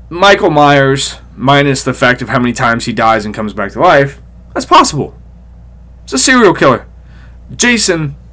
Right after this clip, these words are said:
uh, is so scary because, yeah, he dies all the time and he comes back on Friday the thirteenth or whatever. But, like, there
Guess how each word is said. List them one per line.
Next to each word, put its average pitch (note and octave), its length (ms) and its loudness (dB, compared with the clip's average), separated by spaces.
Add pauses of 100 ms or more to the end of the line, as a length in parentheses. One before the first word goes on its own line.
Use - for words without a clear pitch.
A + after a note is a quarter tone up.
(540)
uh, D#3 340 4
is E3+ 200 2
so F3+ 160 2
scary G3+ 400 2
because, D3 360 -2
yeah, D3+ 260 2
he D3 100 0
dies C3 420 2
all A#2+ 140 2
the A2+ 80 -8
time A#2 260 -2
and A2+ 80 -6
he G#2 60 -8
comes A#2 240 -8
back A2 260 -2
on G#2 140 -8
Friday A2 240 -2
the G2 100 -12
thirteenth A2+ 440 -8
or G2 40 -8
whatever. A#2+ 380 0 (560)
But, E3+ 300 0
like, A3 220 -6
there F4 240 -4